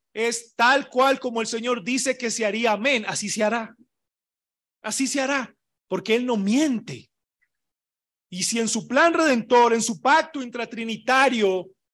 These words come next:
el Señor decide salvar a su pueblo elegido, en verdad el Señor así lo hará. Y esas son aquellas promesas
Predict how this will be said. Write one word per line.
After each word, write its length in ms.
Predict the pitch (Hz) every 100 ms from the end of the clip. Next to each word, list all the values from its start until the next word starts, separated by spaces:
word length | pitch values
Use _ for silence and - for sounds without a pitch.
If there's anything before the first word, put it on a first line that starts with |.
| _
el 140 | 185 175
Señor 560 | 226 208 208 247 269
decide 480 | 254 - 233 262 254
salvar 420 | 254 208 214 226
a 60 | 233
su 220 | 226 -
pueblo 320 | 220 240 240
elegido, 960 | 226 196 - - 247 226 190 180 180 180 _ _ _ -
en 260 | 339 370
verdad 640 | 330 254 196 220 208 208 -
el 120 | 208 -
Señor 720 | 202 180 196 185 175 170 _
así 560 | 147 - 208 175 131 - _ _
lo 120 | 139
hará. 360 | 127 127 123 _ _ _ _ _ _ _ _ _ _ _ _ _ _ _ _ _ _
Y 140 | 139
esas 200 | 214 233
son 180 | 208 208
aquellas 440 | 202 196 196 196
promesas 1000 | - 170 139 147 220 - 139 110 - _